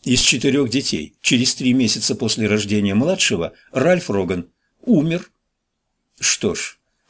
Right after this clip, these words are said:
«умер» — возможно, не самое удачное слово. Лучше сказать, покончил с собой. Щедро плесканул щелока в стакан с джином и проглотил эту адскую смесь,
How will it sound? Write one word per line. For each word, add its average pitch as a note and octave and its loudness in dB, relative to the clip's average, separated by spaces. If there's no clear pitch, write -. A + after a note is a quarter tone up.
«умер» — A2+ 6
возможно, G#2+ 2
не A2+ 2
самое C3 2
удачное E2+ -4
слово. F2 -2
Лучше G#3+ 2
сказать, E3+ 0
покончил D#3 -2
с - -4
собой. G2+ -4
Щедро G#2+ 2
плесканул A#3 0
щелока G#2 0
в - 0
стакан G2 -2
с F#2 -6
джином F#2 -2
и D4+ 2
проглотил A2 -2
эту D#3 -2
адскую C#3 0
смесь, B2+ 0